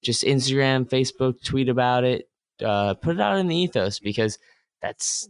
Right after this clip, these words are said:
that, that s-, type of thinking, you know, like Fabian had the quote, uh, about success and how she wants to show up in the world and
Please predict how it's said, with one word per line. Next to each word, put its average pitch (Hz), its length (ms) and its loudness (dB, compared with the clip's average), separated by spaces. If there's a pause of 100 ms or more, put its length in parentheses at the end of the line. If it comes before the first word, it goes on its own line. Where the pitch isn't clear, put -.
(140)
that, 95 360 -2
that 110 340 -2
s-, - 400 -4
type 120 280 -2
of 113 100 -4
thinking, 131 320 -2
you 87 120 -2
know, 92 120 -2
like 101 180 0
Fabian 104 420 0
had 104 160 2
the 104 80 -2
quote, 113 380 0 (640)
uh, 98 560 0
about 98 380 -2
success - 760 -2
and 104 480 0
how 113 220 0
she 135 200 0
wants 123 240 0
to 123 80 -2
show 120 240 0
up 151 160 -4
in 135 60 -2
the 98 100 0
world 90 320 -2
and 92 260 -4